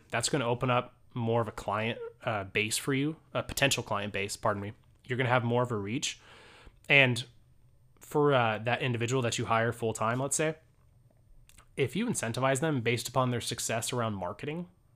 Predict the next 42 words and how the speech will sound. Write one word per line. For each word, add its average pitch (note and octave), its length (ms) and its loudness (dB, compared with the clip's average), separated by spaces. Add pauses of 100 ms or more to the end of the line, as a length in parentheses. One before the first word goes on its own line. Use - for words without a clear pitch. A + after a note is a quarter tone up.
(100)
not D#3+ 160 2
so G#3 80 2
much G3 240 2
sales, B2+ 240 2
but C#3 100 0
around B2+ 280 4
marketing, D3 600 -4 (920)
man, G#2+ 220 -6 (300)
those, C#3+ 460 2
uh, A#2 300 4 (320)
those C#3+ 240 4
new E3 100 4
Medicare C3 380 2
clients E3 360 0
that A#2+ 320 0 (260)
you're B2 200 0
likely A#2+ 320 2
gonna A#2+ 220 0
bring A#2 260 0
in A2+ 340 -2 (180)
to A2+ 260 0
eventually B2 360 2
become A#2 220 0
holistic A2+ 420 -4
planning, A#2 360 -4
by C3 160 -2
the D3 80 -2
way, D#3 160 -2 (240)
that's - 260 -4 (160)
typically A#2+ 320 0
how B2 120 4
that A#2 120 2
will A2+ 140 2
go. A#2+ 340 2 (960)
It's, - 460 2
Medicare D#3+ 320 4
is D#3+ 100 4
gonna C#3+ 160 2
serve C3 260 0
as B2 100 0
an A#2+ 80 0
amazing A2+ 800 0